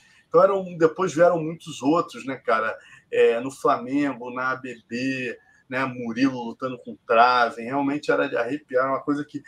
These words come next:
Agora, antes da gente terminar, Carlão, o, o Alan Oliveira, parabéns ao Alan aí,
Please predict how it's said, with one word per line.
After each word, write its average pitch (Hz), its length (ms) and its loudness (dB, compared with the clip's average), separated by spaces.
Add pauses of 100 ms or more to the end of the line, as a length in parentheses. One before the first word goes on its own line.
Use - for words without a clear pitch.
(220)
Agora, 160 460 8 (440)
antes 214 240 -2
da 180 120 0
gente 165 260 -4
terminar, 147 480 2
Carlão, 113 500 0 (100)
o, 143 360 0
o 147 60 8
Alan 143 640 2
Oliveira, 135 680 -4
parabéns 131 600 -4
ao 127 160 2
Alan 120 320 -4
aí, 123 260 -10